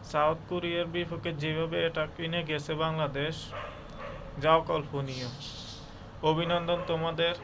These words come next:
আগামী বছর এপ্রিল, এক এপ্রিল থেকে আঠারো এপ্রিল পর্যন্ত থাইল্যান্ডে অনুষ্ঠিত হবে অনূর্ধ্ব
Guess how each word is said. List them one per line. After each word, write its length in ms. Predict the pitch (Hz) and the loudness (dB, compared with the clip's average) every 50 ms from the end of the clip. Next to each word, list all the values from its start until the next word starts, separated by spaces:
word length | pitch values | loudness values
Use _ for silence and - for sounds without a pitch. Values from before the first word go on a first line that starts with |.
| - - - - | -10 -12 -10 -2
আগামী 400 | 160 151 151 147 151 156 156 156 | 2 2 2 4 2 2 0 0
বছর 440 | 147 143 151 147 147 - 165 160 160 | -2 -2 -2 -2 -2 -2 -2 0 0
এপ্রিল, 460 | 156 151 147 - - 160 156 156 156 | 0 -2 -2 -4 -4 -4 -4 -2 0
এক 280 | - 156 151 147 151 160 | 2 2 2 2 2 0
এপ্রিল 400 | 160 156 151 147 - 160 156 156 | 0 0 0 0 -2 -4 -4 -4
থেকে 560 | 156 160 156 156 156 160 160 160 160 160 160 | -2 -2 -4 -2 -2 0 2 2 4 4 4
আঠারো 320 | 151 143 143 - 151 143 | 4 2 2 0 -2 -2
এপ্রিল 380 | 151 151 147 143 - - 151 147 143 - | 0 0 0 0 -2 -2 -4 -4 -2 -2
পর্যন্ত 680 | 156 151 147 151 151 147 139 143 - 147 147 156 156 - - - - - | -2 -2 -2 -2 -2 -2 -2 0 0 2 2 2 2 0 -2 -6 -4 4
থাইল্যান্ডে 680 | 147 143 143 143 147 151 147 143 143 151 151 151 156 - - 170 | 4 6 6 6 4 0 0 0 0 0 0 0 -2 -4 -4 -4
অনুষ্ঠিত 480 | 156 151 147 143 143 - 151 143 151 | -4 -4 -4 -4 -6 -6 -6 0 2
হবে 300 | 151 147 147 143 147 156 | 2 2 2 2 0 0
অনূর্ধ্ব 600 | 156 156 151 147 147 143 147 135 - 143 147 156 | -2 -2 -4 -4 -4 -4 -6 -2 0 0 0 0